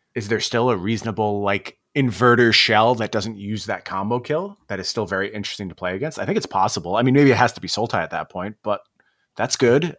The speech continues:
I think that was a positive deck to have around, at least from the, the beginning of Pioneer's existence.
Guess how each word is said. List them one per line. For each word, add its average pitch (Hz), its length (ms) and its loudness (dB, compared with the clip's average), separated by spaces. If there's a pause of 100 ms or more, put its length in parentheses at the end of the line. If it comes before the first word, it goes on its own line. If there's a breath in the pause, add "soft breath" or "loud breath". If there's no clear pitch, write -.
I 117 100 0
think 123 200 -2
that 104 140 2
was 123 160 0
a 110 40 -4
positive 92 440 -8
deck 95 260 -8
to 90 60 -14
have 92 180 -8
around, 92 400 -6
at 98 80 -8
least 101 160 -8
from 98 140 -8
the, 90 140 -10 (320)
the 117 80 -6
beginning 113 460 -2
of 98 160 -8
Pioneer's 92 500 -8
existence. 92 680 -14